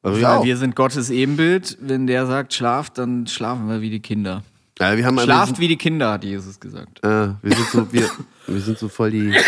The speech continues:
Speaker 1: <coughs> ruhiger.
Speaker 2: Entschuldigung,
Speaker 1: Wir
Speaker 2: ist,
Speaker 1: spiegeln
Speaker 2: äh, Omega-Variante.
Speaker 1: Gott sozusagen, oder?
Speaker 2: Ja.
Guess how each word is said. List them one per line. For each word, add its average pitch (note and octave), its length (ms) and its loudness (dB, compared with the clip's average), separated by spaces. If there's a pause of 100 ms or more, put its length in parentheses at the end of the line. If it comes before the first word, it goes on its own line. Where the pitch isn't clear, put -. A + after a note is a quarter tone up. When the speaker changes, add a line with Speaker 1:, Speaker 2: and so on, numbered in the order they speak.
(520)
Speaker 1:
<coughs> - 560 -6
ruhiger. G#2 440 -4
Speaker 2:
Entschuldigung, A2+ 480 -2
Speaker 1:
Wir A#2+ 60 -2
Speaker 2:
ist, D#3+ 60 2
Speaker 1:
spiegeln F3 400 2
Speaker 2:
äh, - 40 2
Omega-Variante. A#2 520 2
Speaker 1:
Gott G2 100 0
sozusagen, G2 540 -2 (260)
oder? A2+ 320 -2 (1200)
Speaker 2:
Ja. A#2 160 -2